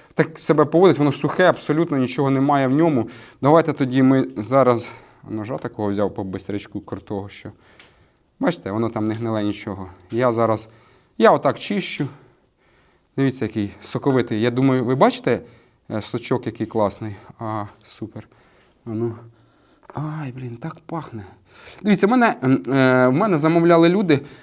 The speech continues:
потім у них, е, спробували вони, а, спробували на смак. Вони мене замовляли ще саджанці пізніше,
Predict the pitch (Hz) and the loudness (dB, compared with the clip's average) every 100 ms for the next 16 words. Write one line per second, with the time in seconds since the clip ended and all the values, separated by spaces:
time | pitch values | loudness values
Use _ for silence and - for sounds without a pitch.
0 | _ - 165 165 160 156 147 - - 127 | _ 0 2 4 6 6 2 -4 -10 -4
1 | 131 123 - 165 147 143 143 143 139 143 | -2 -2 0 2 4 4 4 4 2 2
2 | 135 - - _ _ _ _ _ - - | 0 -4 -20 _ _ _ _ _ -20 -18
3 | - 110 110 110 107 104 - 170 147 139 | -8 -4 0 0 0 -2 2 4 6 4
4 | 139 143 185 202 - - - - - - | 2 0 2 0 -2 -16 -20 -20 -20 -20
5 | - - 123 143 156 143 131 117 131 135 | -20 -6 2 4 4 4 2 2 2 4
6 | 147 139 120 - 139 131 - 110 - 127 | 4 4 0 -2 2 2 2 -4 -2 -2
7 | 120 110 - 113 107 98 - 92 | -2 -6 -10 -8 -4 -4 -4 -8